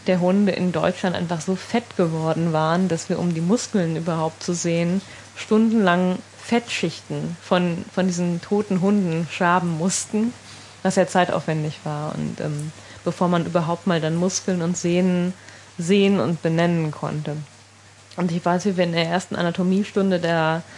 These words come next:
standen und es traf irgendwie mich mit dem Skalpell in der Hand und meine Mitstudentin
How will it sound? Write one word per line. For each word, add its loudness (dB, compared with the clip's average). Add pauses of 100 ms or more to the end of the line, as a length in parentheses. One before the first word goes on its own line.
(420)
standen 2
und 0
es -4
traf 2
irgendwie 0
mich -2 (360)
mit -2
dem 2
Skalpell 2
in 4
der 4
Hand 0
und -6
meine 0
Mitstudentin 0